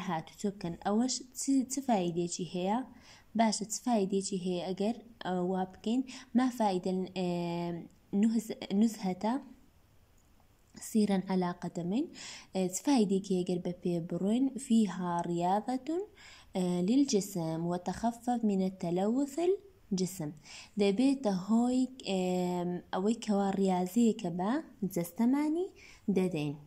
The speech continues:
هذا بالنسبة شرح الموضوع محافظة على بيئة. والآن أقوم بحل التمرينات، آه، على موضوع المحافظة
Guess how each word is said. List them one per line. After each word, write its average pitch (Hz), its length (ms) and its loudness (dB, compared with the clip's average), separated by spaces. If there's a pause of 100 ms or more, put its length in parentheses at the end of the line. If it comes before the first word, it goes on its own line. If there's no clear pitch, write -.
(160)
هذا 247 340 0
بالنسبة 220 580 0 (180)
شرح 220 420 -4
الموضوع 208 600 0
محافظة 202 920 -6
على 254 260 0
بيئة. 196 340 -6 (420)
والآن 220 720 2
أقوم 214 600 0
بحل 190 920 0
التمرينات، 202 840 -2 (460)
آه، 185 600 -2
على 208 360 -2
موضوع 208 580 -2
المحافظة 202 760 -4